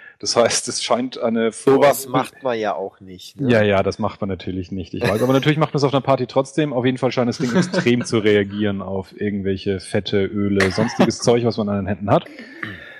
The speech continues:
Speaker 1: Ist natürlich trotzdem scheiße. Allerdings, äh, ist es aus meiner Sicht primär ein optisches Problem. Also das ist nicht so, dass der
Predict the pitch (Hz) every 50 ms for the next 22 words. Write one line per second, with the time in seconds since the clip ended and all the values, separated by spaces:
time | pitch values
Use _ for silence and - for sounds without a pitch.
0 | - _ _ - 135 - 165 143 - 139 127 120 - 135 143 - - 160 - -
1 | 160 151 160 160 - - 170 165 170 - - - 117 131 147 143 147 151 143 147
2 | 139 - - - - _ - 135 135 - - - 131 - - 127 - - _ _
3 | _ _ _ - 131 123 - 131 127 143 151 143 127 143 143 - - - _ -
4 | - - 131 131 131 127 127 123 120 - - 120 117 - - 117 - - 113 113
5 | 107 - - - 107 101 101 98 98 95 101 - 110 107 104 110 107 107 113 120
6 | 123 117 135 131 120 - - 123 120 117 123 - - - 117 117 113 113 113 107